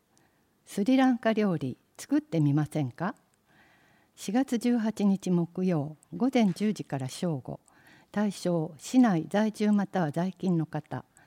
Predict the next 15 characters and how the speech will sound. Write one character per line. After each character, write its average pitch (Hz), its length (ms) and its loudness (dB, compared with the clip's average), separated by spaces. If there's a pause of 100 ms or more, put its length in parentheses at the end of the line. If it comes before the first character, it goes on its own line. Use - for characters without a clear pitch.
(340)
定 220 160 2
員 185 440 4
十 247 240 0
五 175 140 0
名 135 320 2
抽 180 220 -6
選。 135 400 -4 (320)
保 262 120 0
育 170 320 -2
あ 160 120 0
り 123 180 -8 (160)
四 190 300 2
名。 131 280 -4 (680)
内 196 320 2
容、 170 320 -2